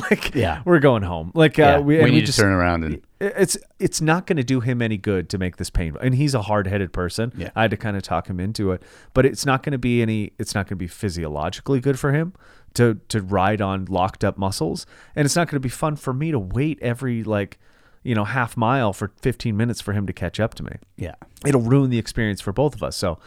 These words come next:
Speaker 1: uh, in that lesson, I was just like, I forgot to pass down the information that I know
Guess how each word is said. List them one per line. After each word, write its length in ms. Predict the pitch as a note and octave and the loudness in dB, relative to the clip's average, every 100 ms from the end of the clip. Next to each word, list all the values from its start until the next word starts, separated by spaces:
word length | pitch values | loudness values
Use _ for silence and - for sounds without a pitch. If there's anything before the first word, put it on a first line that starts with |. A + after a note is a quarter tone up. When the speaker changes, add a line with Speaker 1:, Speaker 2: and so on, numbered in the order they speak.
| - - - - - - | -20 -20 -20 -20 -16 -12
Speaker 1:
uh, 100 | - - B2+ | -10 -10 -2
in 120 | D3 | 2
that 240 | C3+ G#2+ | 4 4
lesson, 320 | C3+ A#2 - A#2 | 2 2 2 2
I 60 | |
was 120 | G#2+ | 0
just 160 | G2 A2+ | -2 0
like, 260 | A2 - - - | 2 0 -6 -10
I 60 | |
forgot 460 | G2+ - G#2+ A#2+ C3 | -6 -6 -2 0 0
to 100 | - | -2
pass 400 | - A#2 G#2 - | -2 -2 -4 -4
down 520 | - G2 F#2 F2 E2 | -4 -2 -2 -4 -6
the 160 | D#2 - | -8 -6
information 600 | G#2 F#2 F#2+ F2+ E2+ G2 | -8 -6 -6 -4 -4 -6
that 120 | E2+ E2 | -4 -4
I 80 | |
know 500 | E2+ A2 A2 D#2+ E2 | -2 0 0 -2 -6